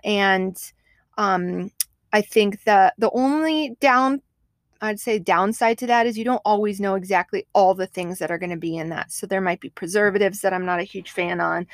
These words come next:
but, you know, you have to weigh the pros and the cons of that. But I do think that that is an option for people, is to do that, to kind of just take a little bit of control over this.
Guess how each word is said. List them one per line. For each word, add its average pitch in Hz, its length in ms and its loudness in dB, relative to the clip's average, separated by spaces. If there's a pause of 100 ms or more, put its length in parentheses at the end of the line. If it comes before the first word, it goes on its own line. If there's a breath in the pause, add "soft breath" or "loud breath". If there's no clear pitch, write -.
(300 loud breath)
but, 196 280 2
you 226 100 -4
know, 180 260 0 (280 soft breath)
you 240 80 2
have 226 120 2
to 233 80 0
weigh 208 140 6
the 190 100 2
pros 185 300 0
and 185 100 -6
the 180 40 -6
cons 180 400 -2
of 190 100 -6
that. 233 320 4
But 208 200 0
I 196 100 2
do 196 320 -6
think 196 300 -4
that 185 180 -2
that 185 180 4
is 185 180 -2
an 180 140 -4
option 165 400 -4
for 170 160 -12
people, 175 500 -2
is - 160 -6
to 185 120 -8
do 185 200 -6
that, 208 240 2
to - 120 -12
kind 170 220 -4
of 208 100 0
just - 220 -6
take - 280 -6 (680 loud breath)
a 208 40 6
little 208 220 4
bit 226 120 4
of 196 140 2
control 190 720 4
over 185 320 -2
this. - 360 -6